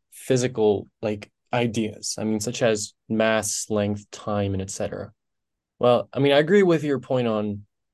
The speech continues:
you know, we can't just intuitively think of mass and temperature and et cetera. But le-, if we can think of lines, for example, lines of different length,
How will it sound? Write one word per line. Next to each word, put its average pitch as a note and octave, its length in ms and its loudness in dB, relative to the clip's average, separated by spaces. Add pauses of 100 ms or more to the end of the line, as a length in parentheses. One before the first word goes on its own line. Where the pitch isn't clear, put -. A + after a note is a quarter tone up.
you B2 80 -6
know, G#2 100 0
we A2 140 -2
can't C3 240 0
just A#2 220 -4
intuitively A2 640 0 (280)
think G#2 180 -2
of G2+ 140 -2
mass F#2+ 460 -4
and F#2+ 100 -10
temperature G2+ 440 -8
and F#2+ 100 -6
et F#2 80 -10
cetera. G#2 320 -2 (540)
But - 220 0
le-, C3+ 120 2
if C#3 340 2
we G#3+ 140 0
can A3 220 2
think F3 220 -2
of G#2+ 220 2 (340)
lines, G#2+ 880 0
for G#2+ 220 4
example, G2+ 560 -6
lines B2+ 440 2
of G2+ 180 -4
different A2+ 380 0
length, G2 440 -6